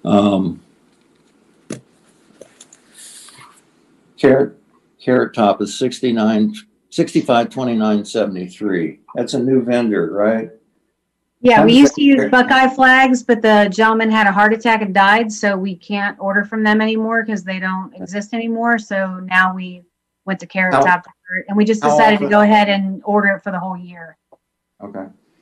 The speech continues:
Speaker 1: So how often do we, we buy sixty-five hundred dollars worth of flags?
Speaker 2: We, this year is our first year. Usually we buy 'em as we need 'em, but we're just gonna go ahead and buy 'em for the whole year and just get the purchase
Speaker 1: Okay.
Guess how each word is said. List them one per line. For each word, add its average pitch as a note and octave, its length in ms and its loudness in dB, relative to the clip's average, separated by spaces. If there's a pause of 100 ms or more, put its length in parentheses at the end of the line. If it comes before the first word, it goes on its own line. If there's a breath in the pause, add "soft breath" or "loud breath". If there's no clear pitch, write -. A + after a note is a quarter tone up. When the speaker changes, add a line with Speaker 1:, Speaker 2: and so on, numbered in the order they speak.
(120)
Speaker 1:
So A2+ 260 -2
how C#3 260 -2
often D3 280 0
do A#2 120 -10
we, A2 180 -10 (240)
we A2+ 140 -8
buy A2 480 -6
sixty-five A2 680 -8
hundred G#2+ 220 -4
dollars G#2 360 -2
worth G#2 160 -6
of F2 120 -16
flags? G2 540 -8 (800)
Speaker 2:
We, B3 260 6
this C4 280 4
year C#4+ 160 6
is B3+ 120 4
our A#3 140 4
first B3+ 340 4
year. B3 180 6
Usually B3 420 6
we A#3 120 6
buy A3 280 4
'em A3+ 60 2
as A3 140 2
we G#3+ 120 6
need G#3+ 200 6
'em, A#3+ 180 4
but A3 140 0
we're G#3 100 -2
just G#3+ 160 -2
gonna A3+ 180 2
go G#3+ 120 4
ahead G#3 180 4
and G3+ 120 0
buy G#3 220 6
'em G3 160 2
for G3 120 -8
the G3 80 -2
whole G3 200 -2
year G3 320 -6
and F#3 120 -10
just F3 160 -20
get G3 140 -10
the F#3 60 -20
purchase F#3+ 300 -6
Speaker 1:
Okay. E3+ 140 -8